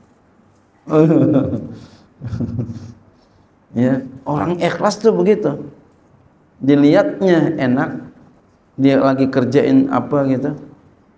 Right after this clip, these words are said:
Ya, ngaji umpama. Dilihatnya tuh ngajinya enak, Masya Allah. Yang ngelihat enak, Masya Allah.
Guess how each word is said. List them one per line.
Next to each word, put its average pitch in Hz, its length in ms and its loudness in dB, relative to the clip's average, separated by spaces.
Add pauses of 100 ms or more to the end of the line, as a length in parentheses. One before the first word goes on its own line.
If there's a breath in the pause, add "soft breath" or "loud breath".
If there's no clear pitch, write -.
(1160)
Ya, 123 160 -10 (400)
ngaji 135 400 2
umpama. 120 400 -2 (560)
Dilihatnya 160 720 2
tuh 165 160 2
ngajinya 156 400 2
enak, 160 320 -2
Masya 117 320 -10
Allah. 113 960 -2
Yang 143 160 4
ngelihat 190 400 4
enak, 196 260 0 (540)
Masya 98 240 -18
Allah. - 280 -20